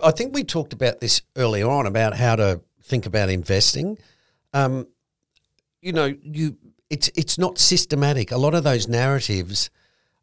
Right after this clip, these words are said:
are not sustainable for a start. You know, I think we were talking about oil, um, over coffee, you know, where you get a narrative about oil, which is, and, and you see this through the cycles.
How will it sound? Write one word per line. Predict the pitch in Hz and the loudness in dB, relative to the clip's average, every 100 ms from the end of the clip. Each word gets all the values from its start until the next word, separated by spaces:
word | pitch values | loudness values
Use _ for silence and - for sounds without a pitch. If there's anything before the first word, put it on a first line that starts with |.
| - | -4
are | 131 | -2
not | 131 131 | 0 0
sustainable | - 120 - 120 123 131 101 90 | 0 2 2 2 2 0 -2 -4
for | - | -6
a | 92 | -2
start. | - 107 107 101 - _ _ | 0 0 0 -2 -8 _ _
You | 131 | -10
know, | 117 107 107 | -4 -4 -4
I | |
think | 120 147 - | -4 -4 -2
we | 131 | -2
were | 110 | 0
talking | 104 135 113 107 | -2 -2 -2 -2
about | 98 101 | 0 2
oil, | 98 117 127 104 90 - _ _ _ _ _ _ 110 | 2 2 2 0 -2 -8 _ _ _ _ _ _ -2
um, | 113 107 110 | 0 0 -2
over | 120 110 95 95 - | 0 2 2 -2 -4
coffee, | - 151 143 120 87 - _ | 0 2 2 -2 -6 -10 _
you | 135 | -4
know, | 127 113 | -2 -2
where | 98 127 113 110 107 _ _ _ _ | 0 4 4 2 -2 _ _ _ _
you | 143 | 0
get | 165 | 2
a | 135 | 2
narrative | 127 139 170 175 131 110 | 2 2 2 0 0 0
about | 104 113 101 | 0 2 2
oil, | 104 131 123 87 113 123 _ _ _ _ _ _ - | 2 2 0 0 -4 -8 _ _ _ _ _ _ -8
which | 139 143 - | -4 0 2
is, | 120 113 110 101 - - | 2 2 2 2 0 0
and, | 123 120 - | 0 0 0
and | 131 120 | -2 0
you | 123 | 2
see | - 156 | 2 2
this | 135 - | 0 -2
through | 127 | 0
the | 110 | 0
cycles. | 101 110 107 101 85 | 2 2 0 -2 -8